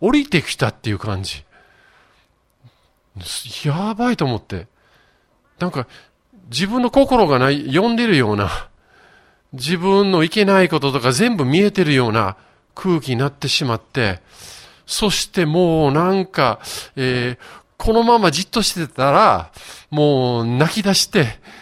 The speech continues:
もう救われる危険がある。<laughs> もう早く行かないとっていうような、ここにおったらなんか、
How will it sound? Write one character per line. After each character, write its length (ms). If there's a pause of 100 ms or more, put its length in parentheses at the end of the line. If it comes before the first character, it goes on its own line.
(680)
も 880
う 60
救 240
わ 120
れ 140
る 200
危 140
険 260
が 160
あ 60
る。 220
<laughs> 60 (2750)
も 200
う 80
早 540
く 160
行 100
か 200
な 120
い 140
と 400 (160)
っ 0
て 80
い 160
う 80
よ 220
う 40
な、 220 (300)
こ 140
こ 120
に 100
お 120
っ 80 (100)
た 160
ら 160
な 220
ん 180
か、 380